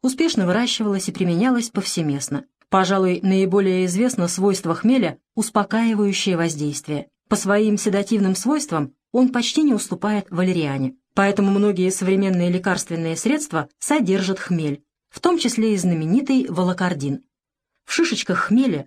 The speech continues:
содержится вещество, относящееся к классу фитоэстрогенов. Фито — растение, эстроген — женский половой гормон, что придает хмелю эстрогенную активность. Вот почему считается,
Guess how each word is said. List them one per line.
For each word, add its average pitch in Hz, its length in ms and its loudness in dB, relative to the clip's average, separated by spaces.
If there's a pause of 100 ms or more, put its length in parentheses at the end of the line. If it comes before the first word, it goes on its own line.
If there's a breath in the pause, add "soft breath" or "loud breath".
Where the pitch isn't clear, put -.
(100)
содержится 202 640 -2
вещество, 214 580 -2 (220 loud breath)
относящееся 240 800 0
к - 60 -10
классу 254 580 -2
фитоэстрогенов. 240 1120 -2 (320)
Фито — 170 400 0
растение, 226 720 0 (140)
эстроген — 208 680 0 (160)
женский 254 500 0
половой 185 460 0
гормон, 180 520 0 (120)
что - 240 0
придает 185 420 2
хмелю 233 540 0
эстрогенную 247 800 2
активность. 139 720 -4
Вот 196 260 0
почему 190 300 0
считается, 190 640 -2